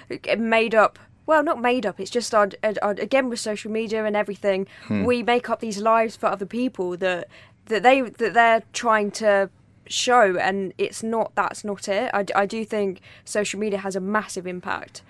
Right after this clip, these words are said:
Speaker 2: Mel
Speaker 1: on
Speaker 2: B
Speaker 1: that.
Speaker 2: called it Insta sham in her book.
Speaker 1: Oh, really? Oh, that's interesting.
Speaker 2: 'Cause she was
Speaker 1: It
Speaker 2: going
Speaker 1: is,
Speaker 2: through, she
Speaker 1: yeah.
Speaker 2: was going through a terrible time in, in an abusive relationship. It's,
Speaker 1: Oh,
Speaker 2: it's,
Speaker 1: really?
Speaker 2: it's an incredible book, by the way, w-, well worth reading. She, she was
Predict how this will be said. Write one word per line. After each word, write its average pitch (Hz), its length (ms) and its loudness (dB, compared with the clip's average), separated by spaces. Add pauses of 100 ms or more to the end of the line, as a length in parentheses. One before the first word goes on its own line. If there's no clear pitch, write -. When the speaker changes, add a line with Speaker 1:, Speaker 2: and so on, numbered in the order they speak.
(160)
Speaker 2:
Mel 131 200 8
Speaker 1:
on 123 80 2
Speaker 2:
B 131 80 6
Speaker 1:
that. 120 120 4
Speaker 2:
called 110 220 2
it - 80 -4
Insta 117 320 0
sham 87 440 -4
in 92 160 -8
her 90 140 -8
book. 85 200 -4
Speaker 1:
Oh, 262 120 6
really? 294 440 -2
Oh, 269 120 -4
that's 262 260 -4
interesting. 226 640 -6
Speaker 2:
'Cause 190 100 -6
she - 100 0
was 117 120 0
Speaker 1:
It - 40 -10
Speaker 2:
going 110 160 4
Speaker 1:
is, - 60 -2
Speaker 2:
through, - 140 2
she - 120 2
Speaker 1:
yeah. - 20 6
Speaker 2:
was 120 100 2
going 110 140 2
through 104 160 0
a 95 40 -4
terrible 101 380 2
time 92 300 0
in, 90 100 -2
in 92 220 -4
an 90 60 -2
abusive 87 420 -4
relationship. 90 640 -6
It's, - 100 -4
Speaker 1:
Oh, - 100 -2
Speaker 2:
it's, - 140 -2
Speaker 1:
really? 95 120 -4
Speaker 2:
it's 113 100 -2
an 107 40 -4
incredible 92 320 -2
book, 87 180 -4
by 73 100 -8
the 78 60 -4
way, 80 120 -4
w-, 90 220 -4
well 110 180 2
worth 82 200 -4
reading. 85 200 -6 (440)
She, 107 280 -8
she - 180 -4
was 104 180 -4